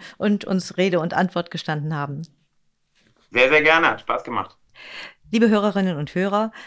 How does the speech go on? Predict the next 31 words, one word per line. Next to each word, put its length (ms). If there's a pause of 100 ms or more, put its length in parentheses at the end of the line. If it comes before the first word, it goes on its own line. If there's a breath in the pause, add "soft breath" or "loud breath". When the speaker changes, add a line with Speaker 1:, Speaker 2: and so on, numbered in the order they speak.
(100)
Speaker 1:
Malte 300
Stübingers 540
Besprechung 640
der 200
E 60
U 20
G 160
H 180
Entscheidung 600
zur 200
Klagebefugnis 1000
von 200
Umweltverbänden 1000 (360 loud breath)
hat 120
den 120
Titel 420 (380 soft breath)
Abermals 560
schlechte 340
Noten 380
vom 220
E 140
U 20
G 180
H 240
für 160
Deutschland 600
in 160
Sachen 320
Umwelt- 460
und 140
Gesundheitsschutz. 1000